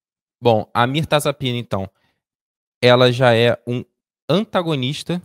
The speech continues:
dos receptores adrenérgicos pré-sinápticos e também dos re-, dos receptores serotoninérgicos pós-sinápticos. Então, ela age no pré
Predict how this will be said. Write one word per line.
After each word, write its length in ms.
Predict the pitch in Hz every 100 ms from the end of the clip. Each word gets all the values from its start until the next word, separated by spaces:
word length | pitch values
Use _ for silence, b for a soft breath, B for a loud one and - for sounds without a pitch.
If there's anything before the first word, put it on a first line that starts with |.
| - _ _ _ _ _ _ _
dos 480 | 127 123 131 127 -
receptores 840 | - 123 - 131 - 113 113 - -
adrenérgicos 920 | 120 139 135 120 113 127 143 147 147 - _ -
pré-sinápticos 1040 | 143 196 - - 110 98 107 - - 226 - _ _
e 180 | 156 190
também 560 | - 175 131 123 139 190 _ _ _ _ _
dos 260 | 127 135 135
re-, 160 | 139 -
dos 240 | 123 127
receptores 520 | 131 123 120 - 120 -
serotoninérgicos 1120 | - 160 190 180 151 143 117 127 135 151 - _ _
pós-sinápticos. 1000 | 147 170 214 - - 175 117 - _ _ _ _ _ _ -
Então, 260 | 107 120 117
ela 160 | 113
age 160 | 110 120
no 100 | 123
pré 420 | - 131 170